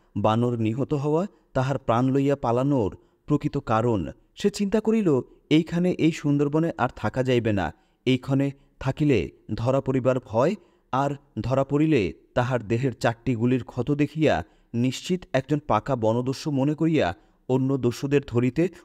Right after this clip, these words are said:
ও অস্ত্র উদ্ধার করিতে প্রথমেই চলিবে সীমাহীন বর্বর শারীরিক নির্যাতন। সেই নির্যাতনে যদিও বা বাঁচিয়া যায়, তাহা হইলেও প্রকৃত পরিচয় পাইয়া প্রধানমন্ত্রীর কর্ণে এই সংবাদ পৌঁছাইবে, তাহাতে মৃত্যু আরও নিশ্চিত হইবে। সুতরাং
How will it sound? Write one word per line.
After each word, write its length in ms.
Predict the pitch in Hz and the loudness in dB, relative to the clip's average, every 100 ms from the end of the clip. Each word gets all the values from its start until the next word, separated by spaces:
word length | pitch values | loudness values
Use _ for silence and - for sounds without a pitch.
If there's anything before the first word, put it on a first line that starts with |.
| - | -2
ও 140 | 170 - | 0 2
অস্ত্র 340 | 113 113 156 | 0 0 -2
উদ্ধার 380 | - 131 143 151 | -2 -2 -4 -4
করিতে 380 | - 151 160 165 - - - | -2 -2 -2 -4 -6 -14 -2
প্রথমেই 400 | 135 143 147 139 | -2 2 0 2
চলিবে 320 | 139 131 135 | 0 2 -2
সীমাহীন 580 | - 135 127 135 127 113 | 0 -2 0 0 -2 2
বর্বর 460 | 131 135 151 92 - _ | 0 2 0 0 -6 _
শারীরিক 480 | - 175 180 170 170 | -4 0 2 0 0
নির্যাতন। 600 | 156 139 143 - 113 85 - _ | 0 2 0 2 0 -2 -10 _
সেই 200 | - 139 | 0 2
নির্যাতনে 600 | 117 117 139 135 143 143 | 2 -2 -4 -2 -2 0
যদিও 340 | 120 127 156 | -2 0 0
বা 140 | 151 143 | 0 2
বাঁচিয়া 380 | 123 - 170 | 0 0 -2
যায়, 280 | 151 139 87 - _ - | 0 2 0 -4 _ -2
তাহা 240 | 113 123 | 0 0
হইলেও 420 | 120 120 123 147 | -2 0 2 0
প্রকৃত 380 | 165 147 139 135 | 0 -4 -4 -4
পরিচয় 440 | 139 123 123 151 151 | -2 0 0 0 2
পাইয়া 280 | 156 160 | 2 2
প্রধানমন্ত্রীর 680 | 160 120 131 139 135 139 139 | 0 -2 0 0 0 0 -4
কর্ণে 440 | - 117 127 139 170 _ _ _ - | 2 2 4 0 -2 _ _ _ -2
এই 120 | 165 | 0
সংবাদ 560 | - 151 156 160 107 90 _ _ - | 0 0 2 4 2 0 _ _ 2
পৌঁছাইবে, 600 | 180 175 156 131 107 78 - - | 2 4 0 2 2 0 -6 -4
তাহাতে 340 | 123 131 143 | -2 0 0
মৃত্যু 540 | 123 110 113 - 185 208 - | 0 0 -2 -6 -4 -4 -2
আরও 180 | 131 123 | 0 0
নিশ্চিত 420 | 117 - 151 - | -2 -2 -6 -2
হইবে। 280 | 131 107 107 - _ _ | 0 0 -2 -4 _ _
সুতরাং 560 | - 139 143 117 90 | -8 -2 0 0 -2